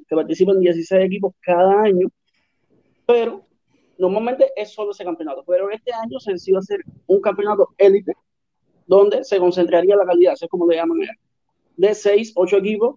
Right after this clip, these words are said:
y entonces salió campeón Agricultores, que es la mezcla de dos provincias, de dos equipos de la Serie Nacional, el equipo de los Alazanes de Granma, que ha estado en la Serie del Caribe anteriormente,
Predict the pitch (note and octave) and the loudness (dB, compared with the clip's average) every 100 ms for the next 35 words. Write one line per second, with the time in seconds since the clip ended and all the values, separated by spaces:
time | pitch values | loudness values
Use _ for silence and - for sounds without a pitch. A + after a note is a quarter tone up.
0 | _ G3 G3+ G3+ F#3 F#3 F#3+ F#3 G3+ G3+ | _ 0 2 0 4 4 2 -2 -2 -2
1 | A#3+ _ _ - E3+ E3+ E3+ F3+ G#3+ F#3+ | -6 _ _ -2 0 0 -2 -2 -2 -2
2 | G3+ A3+ - _ - E3 E3 F#3 B3+ - | -4 -6 -16 _ -2 0 2 0 -2 -2
3 | G3+ G#3 D4 F#3+ F3 F#3+ G3 G#3+ G#3 A3 | 0 0 -2 2 4 4 2 0 2 2
4 | F#3 D#3+ F#3+ G#3 G3 A3 G3+ F3 - F3+ | 0 2 2 2 -4 -2 0 0 0 -2
5 | F3+ E3 D#3 C#3+ - D3+ D3+ F#3+ F3+ D#3+ | -2 -2 -4 -4 -4 -2 0 4 4 2
6 | D3+ D3+ E3+ F#3+ G#3+ G#3 G#3 A3+ A3+ _ | -2 -6 -2 0 0 0 0 -4 -6 _
7 | _ _ F3 F3+ G#3+ G#3 G#3 F3 E3+ F#3 | _ _ -2 0 0 2 2 2 0 0
8 | F#3 F#3 F3+ F#3+ F#3 F3+ G3 G3+ F#3+ G#3 | 0 2 0 2 0 -2 -2 -2 -2 -4